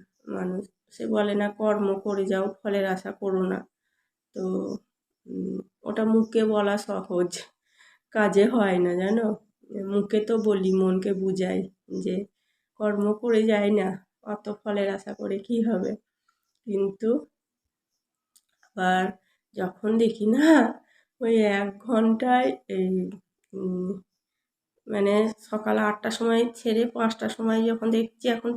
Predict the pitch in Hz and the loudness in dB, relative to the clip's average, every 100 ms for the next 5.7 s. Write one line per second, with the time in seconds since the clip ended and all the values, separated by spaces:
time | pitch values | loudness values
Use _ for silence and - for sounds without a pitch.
0 | - 240 220 220 226 - 233 233 220 240 | -4 0 0 0 -4 -6 -6 -4 0 4
1 | 269 302 - - - - _ - 233 240 | 6 6 4 -12 -20 -20 _ -6 -6 -4
2 | 254 233 240 247 - _ _ - 214 226 | -2 0 0 -4 -8 _ _ -8 -6 -4
3 | - 233 240 277 247 208 226 226 233 226 | 0 2 4 4 4 2 0 0 -2 -6
4 | - 226 220 220 220 226 220 202 226 226 | -4 0 2 2 2 0 -2 -4 -4 -2
5 | 240 - _ 233 226 - 233 | -4 -8 _ -4 -4 0 4